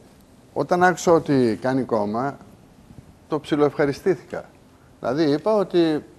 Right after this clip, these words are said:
εντάξει, δικαιούται μια ομάδα ανθρώπων, ειδικά αυτό που έλεγαν ότι δεν θα έχουμε στελέχη που έχουν ασχοληθεί με την πολιτική, να κάνουν κάτι τέτοιο. Αυτό θέλουμε, φρέσκα πρόσωπα,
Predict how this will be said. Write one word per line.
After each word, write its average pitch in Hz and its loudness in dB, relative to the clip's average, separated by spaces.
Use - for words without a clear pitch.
εντάξει, - -2
δικαιούται 151 0
μια 143 2
ομάδα 120 4
ανθρώπων, 110 -2
ειδικά 127 2
αυτό 147 2
που 135 -2
έλεγαν 127 4
ότι 120 -2
δεν 135 0
θα 170 2
έχουμε 135 2
στελέχη 120 0
που - -4
έχουν 127 -2
ασχοληθεί 117 -4
με 131 -2
την 110 -4
πολιτική, 110 -4
να 165 -2
κάνουν 214 2
κάτι 233 -2
τέτοιο. - -6
Αυτό - -2
θέλουμε, 113 0
φρέσκα 180 0
πρόσωπα, 165 0